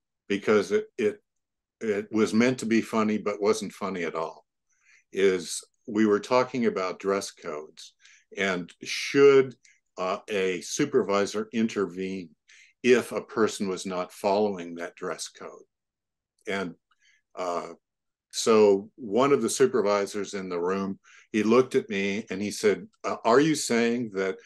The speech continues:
for example, if an attractive woman looks too buttoned up, I should tell her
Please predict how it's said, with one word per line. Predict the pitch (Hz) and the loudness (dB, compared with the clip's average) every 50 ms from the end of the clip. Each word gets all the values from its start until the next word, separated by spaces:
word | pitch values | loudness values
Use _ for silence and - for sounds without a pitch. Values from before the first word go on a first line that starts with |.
| - _ _ - | -20 _ _ 2
for | - 131 123 | 4 4 4
example, | 113 95 - - 104 104 107 107 107 - 104 104 107 117 - | 4 2 -2 -2 0 0 0 -2 0 0 2 2 2 0 0
if | - 101 107 107 107 - - _ _ _ _ _ | 0 0 0 0 0 -6 -14 _ _ _ _ _
an | - 101 104 | -8 -6 -4
attractive | 98 - - - - 120 117 117 123 123 - 110 90 82 | -4 -6 -6 -6 -2 0 0 0 0 0 0 0 0 0
woman | 101 101 101 110 117 123 120 113 | -2 -2 -2 0 0 0 -2 -4
looks | 92 92 98 110 127 - - - - | -2 2 2 2 2 0 -4 -12 -14
too | - - 135 127 | -6 -4 -4 -4
buttoned | 120 - - 107 120 - 123 101 | -2 0 -2 -2 0 -2 -4 -2
up, | 101 95 104 107 - - | 0 0 0 -2 -2 0
I | 107 110 | 0 0
should | 107 - - 95 - - | 0 -2 -6 -10 -12 -14
tell | - - - 104 123 135 135 | -10 -4 0 2 2 2 4
her | 135 139 147 156 | 4 2 2 2